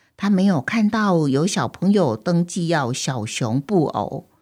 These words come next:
意思是现在都还没有小朋友写信给圣诞老人，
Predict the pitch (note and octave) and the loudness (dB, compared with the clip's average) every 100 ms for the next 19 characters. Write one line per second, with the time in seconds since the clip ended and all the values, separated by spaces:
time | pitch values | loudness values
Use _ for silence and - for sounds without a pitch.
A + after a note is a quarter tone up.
0 | _ _ _ _ _ G3 E3 F3 D#3 - | _ _ _ _ _ -4 -2 0 0 0
1 | F3+ D#3+ B2+ - - C4+ A#3 A#3 G#3 A#3 | -2 0 -2 -4 0 2 2 0 -2 -4
2 | A3+ G#3+ A3 C4+ A#3 A3 E3+ - A#3+ B3+ | 0 4 6 6 4 0 -4 0 6 6
3 | G#3 F3 G3 A3+ C#3 B3+ A3+ E3 B2+ - | 6 2 0 -2 0 2 2 2 0 2
4 | A#3+ B3+ A3 F3 C#3 C3 B2+ A2+ C#3+ | 0 2 0 2 0 0 0 -2 -4